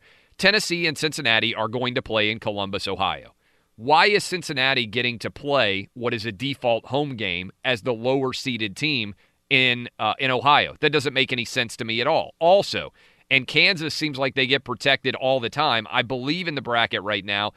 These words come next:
Kansas is set up, if they are able to advance, Kansas would get to play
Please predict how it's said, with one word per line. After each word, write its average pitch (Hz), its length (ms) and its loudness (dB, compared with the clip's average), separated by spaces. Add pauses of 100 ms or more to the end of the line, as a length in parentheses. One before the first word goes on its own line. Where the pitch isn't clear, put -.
(280)
Kansas 147 540 2
is 123 140 -2
set 120 240 2
up, 107 280 2
if 151 180 0
they 156 180 2
are 135 200 4
able 131 340 0
to 120 220 -4
advance, 95 640 -4 (420)
Kansas 160 480 2
would 131 180 -6
get 135 160 0
to 120 100 -4
play 135 540 2